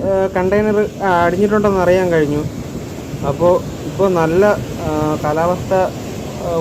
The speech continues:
കുഴപ്പമൊന്നുമില്ലാതെ നിൽക്കുവാണ്. അപ്പോ കാലാവസ്ഥ അനുകൂലമാണെങ്കിൽ ഞാൻ അങ്ങോട്ട് കൂടെ പോയി ആ വീഡിയോ കൂടെ എടുത്ത് നിങ്ങളെ കാണിക്കാം. അപ്പോ ഇവിടെ നിന്ന് ഞാൻ ഇറങ്ങുവാണ്. ആ, നേരെ അഞ്ച് തെങ്ങിലേക്കാണ് പോകുന്നത്.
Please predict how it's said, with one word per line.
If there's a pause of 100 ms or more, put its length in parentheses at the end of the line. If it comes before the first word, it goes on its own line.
കുഴപ്പമൊന്നുമില്ലാതെ
നിൽക്കുവാണ്. (800)
അപ്പോ
കാലാവസ്ഥ
അനുകൂലമാണെങ്കിൽ (500)
ഞാൻ
അങ്ങോട്ട്
കൂടെ
പോയി
ആ
വീഡിയോ
കൂടെ
എടുത്ത്
നിങ്ങളെ
കാണിക്കാം. (720)
അപ്പോ
ഇവിടെ
നിന്ന്
ഞാൻ (160)
ഇറങ്ങുവാണ്. (840)
ആ,
നേരെ
അഞ്ച്
തെങ്ങിലേക്കാണ്
പോകുന്നത്.